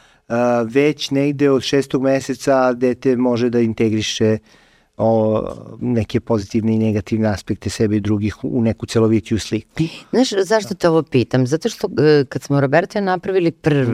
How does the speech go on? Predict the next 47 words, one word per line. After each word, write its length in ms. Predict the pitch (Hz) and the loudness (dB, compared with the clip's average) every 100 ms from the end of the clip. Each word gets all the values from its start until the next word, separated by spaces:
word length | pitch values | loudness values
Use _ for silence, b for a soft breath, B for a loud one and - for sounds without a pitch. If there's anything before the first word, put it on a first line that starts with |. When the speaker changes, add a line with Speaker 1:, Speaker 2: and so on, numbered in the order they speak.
| 110 | 0
Speaker 1:
Mhm. 160 | 113 95 | 0 2
Speaker 2:
u 60 | |
nizu 460 | 131 131 131 113 113 | 2 4 2 0 -6
se, 340 | - 135 120 - | -4 0 2 2
ovaj, 280 | 95 104 107 | 0 0 -2
epizoda 680 | 113 120 113 127 120 123 | -2 -2 2 2 4 2
o 120 | 107 113 | 0 -4
poremećima 580 | _ 127 135 127 - 123 | _ 2 2 0 0 0
ličnosti, 600 | 117 - 247 247 - 269 B B B B B _ | 0 -2 -2 -2 -4 -6 B B B B B _
tada 220 | - 220 | -4 -4
smo 200 | - 240 | 0 0
upravo 280 | 240 247 233 | 2 0 0
pomenuli 760 | - 202 196 196 202 196 180 | 2 0 0 -2 -2 0 0
difuziju 500 | 165 147 165 165 151 | 0 -2 0 0 2
identiteta, 920 | 147 139 147 139 139 139 143 139 - | 2 2 0 0 0 2 2 0 0
Speaker 1:
Mhm. 60 | 147 | 0
Speaker 2:
splitting 520 | - - 147 - 160 | 0 0 0 2 -2
i 40 | 143 | 0
tako 280 | 156 143 | -2 -2
dalje. 300 | 139 107 101 | 0 2 2
I 80 | 76 | 0
onda 140 | 156 220 | -2 -2
u 40 | |
komentarima 720 | 220 202 185 165 170 240 254 | -2 -2 0 0 0 2 0
su 140 | 233 226 | 0 -4
Speaker 1:
Mhm. 80 | |
Speaker 2:
ljudi 200 | 233 233 | -4 -4
u 60 | 240 | -6
stvari 360 | - 220 233 254 | -2 0 0 0
tražili 520 | 196 196 226 262 240 | 0 0 0 0 2
negde 380 | 220 220 226 208 B | 2 2 0 -2 B
Speaker 1:
Da 160 | 131 117 | -4 -4
se 120 | 135 | -2
to 120 | 143 | -2
pojasni. 380 | 139 139 127 147 | 0 2 2 2
Speaker 2:
Da, 140 | 226 | 0
da 100 | 190 | 0
se 140 | 175 170 | -2 -4
pojasni 640 | - 220 277 - 294 262 | 0 2 2 0 0 0
na 340 | 220 233 233 226 | -2 -2 -2 -2
način 500 | 233 240 240 254 226 | 0 -2 0 2 2
koji 180 | 220 | 0
će 160 | 202 - | -4 2
njima 220 | 208 214 | 4 4
biti 280 | 185 190 - | 2 -4 -4
prihvatljiv. 720 | - 170 - 139 117 - 110 | -4 -4 0 2 2 0 -2
Speaker 1:
Pa, 140 | - | 0